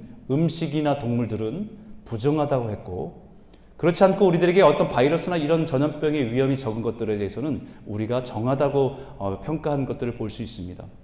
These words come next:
상한 음식으로 인해서 질병으로 보호하기 위해서 상하기 쉬운 돼지고기나 연체류 또는 들짐승 같은 것들은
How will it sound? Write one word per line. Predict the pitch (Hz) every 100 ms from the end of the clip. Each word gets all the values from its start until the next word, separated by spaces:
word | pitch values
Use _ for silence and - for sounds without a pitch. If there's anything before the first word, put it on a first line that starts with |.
| - - - - - - - - - - - -
상한 | - - 208 214
음식으로 | 202 208 208 196
인해서 | 185 185 185
질병으로 | 170 170 196 190
보호하기 | 165 170 170 165
위해서 | 156 151 151 135
상하기 | - 214 208 190
쉬운 | 180 208 190
돼지고기나 | 139 139 180 185 151 123 170 - - - 117
연체류 | 120 160 165 170 139 117 90 - - -
또는 | 135 147 139 101
들짐승 | 151 143 185 175 196
같은 | 185 160 170 151
것들은 | 127 143 165 127